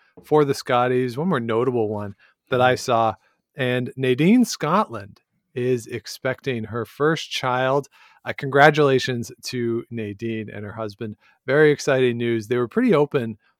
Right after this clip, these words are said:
in the announcement about some of the struggles that they have had with, uh, conception and the process that they have had to go through. And, uh, certainly a very exciting news for them. But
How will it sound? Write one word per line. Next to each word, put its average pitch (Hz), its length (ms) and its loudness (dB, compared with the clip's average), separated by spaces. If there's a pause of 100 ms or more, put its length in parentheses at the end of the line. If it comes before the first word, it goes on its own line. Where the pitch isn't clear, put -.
(120)
in 131 140 -4
the 131 100 -2
announcement 120 520 -4
about 117 260 -2
some 127 140 -6
of 117 80 -8
the 117 60 -4
struggles 123 440 -2
that 117 140 -10
they 117 100 -4
have 107 140 -6
had 117 400 -2 (380)
with, 113 360 -2 (340)
uh, 104 500 -10
conception 117 600 -8 (320)
and 107 520 -8
the 110 220 -8
process 113 540 -6
that 104 120 -14
they 113 60 -6
have 104 120 -10
had 110 180 -12
to 110 80 -12
go 107 240 -10
through. 113 460 -10 (400)
And, 113 400 -8
uh, 101 100 -8
certainly 120 380 -8
a 110 40 -8
very 123 340 -2
exciting 127 560 -4 (100)
news 113 400 -4 (100)
for 110 380 -6
them. 139 360 0 (300)
But 185 280 0